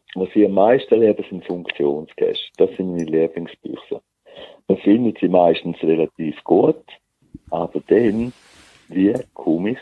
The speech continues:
an den verflickten Lobstreifen? Und da benötigt man graue Hirnzellen, viel eben Magnet, Wasser, Gewicht und andere Spezialtools, um ans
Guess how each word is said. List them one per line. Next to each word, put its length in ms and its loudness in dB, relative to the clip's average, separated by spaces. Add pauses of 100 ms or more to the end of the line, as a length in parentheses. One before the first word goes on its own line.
(120)
an 180 -10
den 280 -2
verflickten 720 -10
Lobstreifen? 760 -2 (280)
Und 140 -18
da 60 2
benötigt 640 0
man 80 -10
graue 360 2
Hirnzellen, 760 -4 (580)
viel 180 4
eben 220 2
Magnet, 580 -2 (120)
Wasser, 580 0
Gewicht 480 -2
und 100 -4
andere 420 -2
Spezialtools, 1120 0 (160)
um 140 -4
ans 140 -6